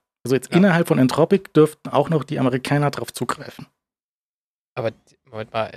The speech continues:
Speaker 2: Anthropic hat es doch für alle gesperrt.
Speaker 1: Ja.
Speaker 2: Für alle, alle.
Speaker 1: Ja, aber intern nicht. Intern können sie ja noch selber jetzt.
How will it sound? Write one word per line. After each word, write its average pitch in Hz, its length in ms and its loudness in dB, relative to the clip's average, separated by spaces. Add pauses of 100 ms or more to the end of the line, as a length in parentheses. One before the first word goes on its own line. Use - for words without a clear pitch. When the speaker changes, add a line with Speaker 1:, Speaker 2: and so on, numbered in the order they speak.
(140)
Speaker 2:
Anthropic 123 400 -4
hat 113 80 0
es 107 60 -8
doch 107 120 -4
für - 140 -2
alle 120 220 0
gesperrt. - 560 -14 (100)
Speaker 1:
Ja. 117 80 2
Speaker 2:
Für - 80 -4
alle, 101 220 -4
alle. - 240 -18 (200)
Speaker 1:
Ja, 127 80 0
aber 123 100 0
intern 127 480 -2
nicht. - 200 -20 (120)
Intern 147 380 0
können 139 260 4
sie 123 100 4
ja 123 100 4
noch 123 120 2
selber 123 340 0
jetzt. - 280 -20